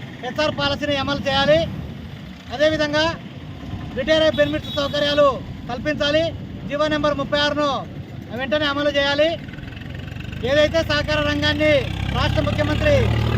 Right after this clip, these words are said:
చంద్రబాబు నాయుడు గారు బలోపేతం చేస్తాము, సహకార రంగ ఉద్యోగుల సమస్యలను పరిష్కారం చేస్తామని చెప్పేసి అధికారంలోకి వచ్చినారు. ఇప్పటి వరకు కూడా అధికారంలోకి వచ్చిన తర్వాత సహకార రంగ ఉద్యోగుల పట్ల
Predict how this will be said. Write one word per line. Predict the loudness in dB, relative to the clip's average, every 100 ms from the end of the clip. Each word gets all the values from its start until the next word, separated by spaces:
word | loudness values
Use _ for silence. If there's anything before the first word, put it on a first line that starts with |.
| 2 2 2 2
చంద్రబాబు | 2 4 4 4
నాయుడు | 4 4 4
గారు | 6 6 4 -2 -8 -8 -8 -4
బలోపేతం | 0 2 2 0 0
చేస్తాము, | 0 0 2 4 4 2 -6 -8 -6
సహకార | -2 -2 0 0 0
రంగ | 0 0
ఉద్యోగుల | 2 4 4 0
సమస్యలను | -2 -2 0 0 0 -2 -8 -8 -6
పరిష్కారం | -4 -2 -2 0 -2
చేస్తామని | 0 -2 -2 -2
చెప్పేసి | 0 0 0 0 0 -4 -10 -10 -8
అధికారంలోకి | -4 -2 0 2 0 0
వచ్చినారు. | -2 0 2 4 4 0 -10 -14 -16 -14 -6
ఇప్పటి | 0 2
వరకు | 2 0 2
కూడా | 2 2 0 -6 -10 -10 -14 -16 -10 -8
అధికారంలోకి | -4 -2 0 0 0
వచ్చిన | -2 -2 -2
తర్వాత | 0 0 0 0 0 -6 -14 -18 -18 -16 -16 -18 -8
సహకార | -4 -2 -2 -2
రంగ | 0 0
ఉద్యోగుల | 2 2 2
పట్ల | -2 -2